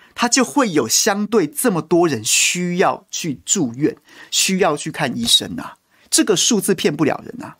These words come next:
各位理解吗？就是不管你的这个，这个，这个中重症率是什么，是什么，就是假设有病毒，它有一个 Omicron 病毒有一个天然的特性，会导致百分之多少、万分之多少、千分之多少的人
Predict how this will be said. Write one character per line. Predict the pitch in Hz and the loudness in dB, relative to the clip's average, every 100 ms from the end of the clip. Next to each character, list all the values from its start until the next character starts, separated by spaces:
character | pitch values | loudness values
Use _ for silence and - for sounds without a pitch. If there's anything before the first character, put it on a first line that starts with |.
| _ | _
各 | - | 0
位 | 240 | 2
理 | 202 | 2
解 | 185 | 2
吗？ | 269 | 2
就 | 220 | 2
是 | 233 - - | 0 -4 -4
不 | 330 | 0
管 | 311 269 | 2 2
你 | 214 | 2
的 | 156 | 2
这 | 151 | 2
个， | 185 151 - _ _ - | 2 0 -2 _ _ -4
这 | 240 | 0
个， | 180 143 | 2 2
这 | - 208 | 0 0
个 | 170 | 0
中 | 165 214 | 2 2
重 | 208 214 | 2 2
症 | 175 185 | 2 0
率 | 170 160 - | 2 0 0
是 | - 175 | -2 -2
什 | - - | 0 -2
么， | 107 117 | -2 -4
是 | - - 196 | -2 -2 0
什 | - | -2
么， | - _ _ _ | -6 _ _ _
就 | 247 | 0
是 | 262 - | 0 0
假 | - 131 | -2 0
设 | - | 2
有 | 226 | 0
病 | - 220 160 | 2 0 0
毒， | 139 | -2
它 | 160 | 0
有 | 180 147 | 0 0
一 | - | 0
个 | - 139 - - | 0 -2 -4 -4
Omicron | 208 220 170 | 0 0 -2
病 | 147 185 | -2 -2
毒 | 131 | 0
有 | 123 123 | 0 2
一 | 135 | 2
个 | 165 | -2
天 | - - 208 | -4 -2 0
然 | 180 | 0
的 | 120 | -2
特 | 131 - 170 | -4 0 0
性， | - 143 - - - | 2 -2 -4 -10 -4
会 | - 214 | 0 2
导 | 135 | 2
致 | 120 185 | 0 -2
百 | - 123 | 0 -2
分 | 113 175 | -2 -4
之 | - 170 | -4 0
多 | 165 | 0
少、 | 160 - - _ - | 2 -2 -6 _ -2
万 | 175 | 0
分 | 147 160 | 0 -4
之 | 147 | -2
多 | 147 | 0
少、 | 147 - | 0 -2
千 | - 175 | 0 0
分 | 175 | 0
之 | |
多 | 170 | 0
少 | 147 | 0
的 | 113 | 0
人 | 104 - | -4 -6